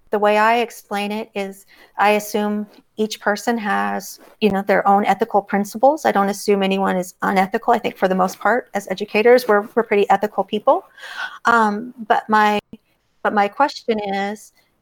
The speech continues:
can you be an ethical leader if you don't pay attention to inclus-, inclusion and race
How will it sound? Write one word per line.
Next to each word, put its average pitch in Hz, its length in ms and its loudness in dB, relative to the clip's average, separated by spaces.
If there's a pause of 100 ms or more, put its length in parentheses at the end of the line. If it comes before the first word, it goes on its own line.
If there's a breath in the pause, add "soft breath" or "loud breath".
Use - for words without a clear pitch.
(160)
can 226 360 0
you 240 380 -2
be 214 540 -2
an 190 180 -6
ethical 196 580 -2
leader 202 680 0
if 196 160 -6
you 202 80 -2
don't 202 400 2 (200)
pay 220 180 -2
attention 208 600 -2
to 190 480 -4 (320 soft breath)
inclus-, 220 880 -2
inclusion 214 800 -4
and 196 200 -2
race 196 540 -2